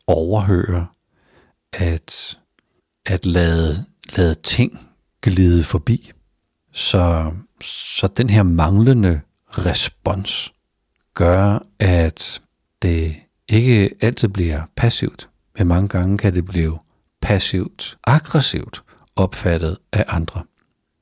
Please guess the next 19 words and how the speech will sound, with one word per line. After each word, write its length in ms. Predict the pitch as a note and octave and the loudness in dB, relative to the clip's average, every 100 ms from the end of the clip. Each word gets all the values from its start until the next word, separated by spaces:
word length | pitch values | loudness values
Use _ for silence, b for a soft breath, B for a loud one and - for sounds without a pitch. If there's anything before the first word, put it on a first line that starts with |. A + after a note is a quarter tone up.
| _ _ | _ _
At 120 | G2+ | 0
vi 60 | F2+ | 2
ikke 120 | A2+ | 0
kan 220 | - C3+ A2+ - | 0 0 0 -8
forstå 840 | - - - - - - B2+ C3 - | -18 -10 -8 -6 -6 0 2 2 0
det 100 | F2+ | 0
der 100 | E2+ | 2
manglende 540 | D#2 C#2+ D2+ D#2 D#2+ - - | 2 0 0 -2 -2 -4 -2
engagement, 680 | E2+ E2+ - E2 D2 D#2 - | -2 -2 -4 -4 -2 -4 -6
at 60 | |
vi 60 | - | -6
ikke 120 | A2 | -6
kan 160 | - B2+ | -4 -6
forstå, 680 | - - - - C3 - - _ - | -6 -8 -8 0 0 0 -8 _ -2
at 600 | F#2 E2+ D#2+ D#2 - - B - | 2 2 2 0 -6 -16 B -2
nieren 460 | G#2+ - F2+ F#2 | -2 2 2 2
går 140 | F2+ D#2+ | 0 0
ind 180 | E2+ - - | -2 -4 -2
og, 260 | F#2 E2 | 0 0